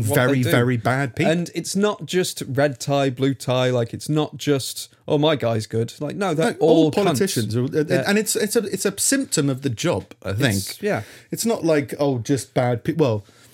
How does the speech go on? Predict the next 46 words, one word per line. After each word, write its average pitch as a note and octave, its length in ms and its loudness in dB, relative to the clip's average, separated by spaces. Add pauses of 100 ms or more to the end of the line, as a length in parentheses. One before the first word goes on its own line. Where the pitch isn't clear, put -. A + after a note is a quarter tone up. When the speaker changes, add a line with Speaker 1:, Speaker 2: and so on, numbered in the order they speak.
(180)
Speaker 2:
I D#3 60 -2
think, F#3 320 -2
like, D3 300 0
if D#3+ 160 0
you F3 100 4
want F#3+ 260 0
to G3+ 140 2
invoke, D3 500 0
evoke C#3+ 360 0
change, A2 540 -2
you're B2+ 100 0
going C#3+ 240 2
to B2+ 100 -6
sacrifice B2 580 -2
some B2+ 200 0
of A2+ 100 0
your A#2 120 0
moral A2+ 260 0
values G#2 380 -2
in A2 100 0
order G#2+ 140 -2
to A2 160 -4
enact G#2+ 360 -2
it A2+ 140 -4
if A2+ 180 -4
you B2 60 -2
believe A2+ 340 0
Speaker 1:
Yeah. A#2 40 -2
Speaker 2:
in A2 80 0
the A2+ 60 -2
change G#2 380 -4
you G#2+ 80 -4
want G2+ 220 -6
enough. G2 340 -8 (140)
Speaker 1:
Yeah. C3+ 180 -2 (180)
Speaker 2:
And A#2 200 0
just A#2 240 -2
that B2 160 -2
means A#2+ 500 2
that G#2 120 -8
there's A2+ 160 -2
going A#2+ 220 0
to G#2 80 -8
be A2 100 -4
lying G#2 440 -2
because G#2+ 480 -4